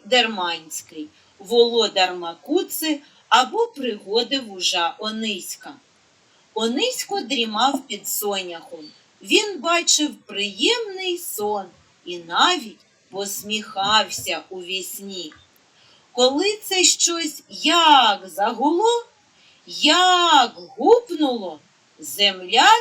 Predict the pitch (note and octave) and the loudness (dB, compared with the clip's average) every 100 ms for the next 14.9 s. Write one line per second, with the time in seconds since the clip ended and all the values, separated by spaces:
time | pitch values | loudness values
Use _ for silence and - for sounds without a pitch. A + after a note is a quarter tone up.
0 | A#4 G4+ C4 E4+ C#4 A#3+ A3+ G3+ - - | 2 -6 -2 -2 -2 -2 -4 -8 -14 -14
1 | D#3+ D3 _ - - G#3+ A#3+ G3 G#3 B3+ | -14 -14 _ -18 -6 -2 -2 -4 -8 -2
2 | C#4+ C4+ F#3 E3 - E3 D3+ _ _ _ | 0 2 0 -4 -12 -14 -14 _ _ _
3 | _ - C4 D#4+ - - G4 G#4 C5 D5+ | _ 2 4 4 2 -6 -4 -4 -4 -4
4 | D5+ B4+ B4 B4 _ _ - G#3 B3 A3+ | 0 2 4 0 _ _ -14 2 2 4
5 | C4 D#4 A4+ - E4+ D4 C4+ C4 B3 A3+ | 4 6 6 2 -4 -2 -2 -4 -6 -6
6 | - A3 G#3 G3 G3+ G3 _ _ _ _ | -2 2 2 0 -6 -20 _ _ _ _
7 | _ _ _ _ - F#3+ A#3+ A3+ G#3+ - | _ _ _ _ -18 -8 -6 -2 -2 -2
8 | _ G3+ G3+ - - B3 F#4 G#4+ G#4 - | _ -8 -6 -6 -4 -2 0 -2 -8 -6
9 | A4 G4+ - - F#4 - G3 G#3+ D#4+ - | -2 -4 -4 -6 0 2 4 2 2 -6
10 | E4 F4+ A3 D3+ E3+ F#3+ G3+ A#3 A3+ E3 | -6 -4 -6 -10 -8 -6 -2 -2 -2 -6
11 | D#3+ D#3 D3+ - _ _ _ _ _ - | -16 -12 -12 -14 _ _ _ _ _ -18
12 | D3+ F#3 A#3 B3 C#4+ A3 E4 F4 F4+ A#4+ | -4 0 0 0 -4 0 0 0 -2 -2
13 | F#4+ - _ _ _ - A#3+ B3+ A#3 A#3 | -2 -2 _ _ _ -4 -2 0 0 0
14 | A#3+ D4 A4 A#4 D4 F#3+ G3+ F3 | -2 0 6 6 4 -2 -6 -12